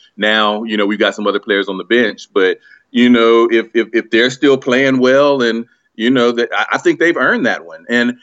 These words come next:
and I think more so than wins and losses,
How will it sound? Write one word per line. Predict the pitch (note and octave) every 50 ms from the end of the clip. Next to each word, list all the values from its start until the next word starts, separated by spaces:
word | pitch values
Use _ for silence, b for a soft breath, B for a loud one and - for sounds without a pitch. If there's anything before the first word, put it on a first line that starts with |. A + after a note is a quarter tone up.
| b b _
and | D3 C#3+ C#3+ C#3+ C3+ C3+ C3 C3+ _ -
I | C3+ C#3+
think | C#3 - - A#3 B3 A3+ A3 - - - _ _ _ _ _ _ _ _ _ _ _ _ _ _ _ _ _
more | _ C3 B2+ D3+ F3+ A3 A#3+ A#3+
so | A#3 - - G3+ F#3 F3
than | E3 D3 C#3 C#3
wins | C#3 D#3 D#3+ D#3 D3+ C3
and | C3 A#2 A#2
losses, | A#2+ B2 B2 A#2+ A#2+ - G#2 F#2 F2 E2+ E2+ - - -